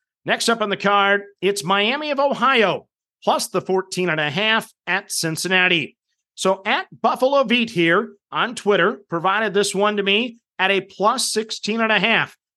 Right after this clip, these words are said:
I'm only getting plus fourteen and a half, but I'm still over that two touchdown number that I like. Cincinnati ranks a hundred twenty-eighth on the experience chart.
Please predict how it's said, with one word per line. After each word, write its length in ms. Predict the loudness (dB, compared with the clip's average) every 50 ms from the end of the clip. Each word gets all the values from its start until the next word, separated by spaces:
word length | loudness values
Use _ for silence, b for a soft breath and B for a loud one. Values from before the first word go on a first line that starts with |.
| _ _ -8
I'm 160 | -6 -4 -2
only 180 | -2 -2 -2 -2
getting 220 | -2 -2 -2 -2
plus 240 | -2 0 0 0 -2
fourteen 420 | -4 -4 -4 -4 -4 -4 -4 -4
and 120 | -2 0 0
a 80 | 0
half, 300 | 0 2 0 0 0 -2 -4 _ _ _ _ _
but 100 | -8 -6
I'm 120 | -6 -4
still 380 | -4 -4 -4 -4 -2 -2 0 0
over 200 | 0 0 0 0
that 220 | -2 -2 -2 -4
two 180 | -4 -6 -6 -4
touchdown 520 | -2 -4 -4 -2 -4 -4 -2 0 0 0
number 220 | 0 0 0 0 0
that 140 | 0 2 2
I 80 | 2
like. 360 | 4 4 2 2 2 0 -4 _ _ _ _ _ _ _ _ -14
Cincinnati 680 | -8 -4 -4 -4 -2 -4 -2 0 2 2 2 0 0
ranks 280 | 2 2 0 0 0 0
a 100 | 0 0
hundred 420 | 0 -2 -4 -4 -6 -8 -8 -8
twenty-eighth 640 | -8 -4 -2 -2 0 0 0 2 2 2 0 -2 -6 -6 -4
on 160 | -2 -2 -2
the 100 | -2 -6
experience 600 | -6 -8 -8 -4 0 0 0 2 0 -2 -4 -4
chart. 400 | -2 2 2 2 2 0 -4 b